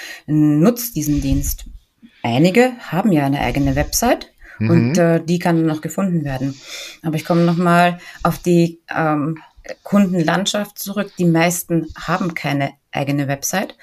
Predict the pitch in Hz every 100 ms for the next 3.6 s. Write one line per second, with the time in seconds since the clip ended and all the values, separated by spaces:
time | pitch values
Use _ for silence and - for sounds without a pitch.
0 | _ - 151 165 190 - 220 214 - _
1 | - 185 226 180 156 170 - 170 - -
2 | - 147 151 - - - - - - -
3 | _ - 165 175 180 180